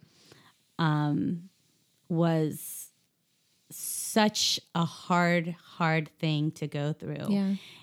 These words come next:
Speaker 1: And, um, being a mom of now going from one kid to three,
Speaker 2: Yeah.
Speaker 1: um,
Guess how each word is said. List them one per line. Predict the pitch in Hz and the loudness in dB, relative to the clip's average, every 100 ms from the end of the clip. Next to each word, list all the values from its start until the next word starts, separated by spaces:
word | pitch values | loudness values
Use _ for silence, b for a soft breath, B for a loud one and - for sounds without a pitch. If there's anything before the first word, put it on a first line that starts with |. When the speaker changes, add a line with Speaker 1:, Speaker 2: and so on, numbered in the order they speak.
| _ | _
Speaker 1:
And, | 175 160 160 151 151 147 | 2 4 4 4 4 2
um, | 160 147 143 147 147 - | 2 2 4 2 -2 0
being | 196 208 214 | 4 6 6
a | 156 | 6
mom | 156 151 156 160 160 170 - | 6 6 6 6 6 4 2
of | 165 147 | 0 2
now | 139 143 139 143 - - | 2 4 2 0 -4 -2
going | 165 160 | 2 4
from | 151 147 151 | 2 0 2
one | 147 151 156 180 170 _ _ _ _ _ _ _ - | 2 2 2 2 0 _ _ _ _ _ _ _ -4
kid | 175 147 135 | -2 0 -2
to | 151 | -6
three, | - - 170 190 170 - | -4 0 2 4 2 4
Speaker 2:
Yeah. | 202 208 190 b b b b b - | 4 4 2 b b b b b -2
Speaker 1:
um, | 165 160 156 147 143 - | 2 4 4 2 0 -4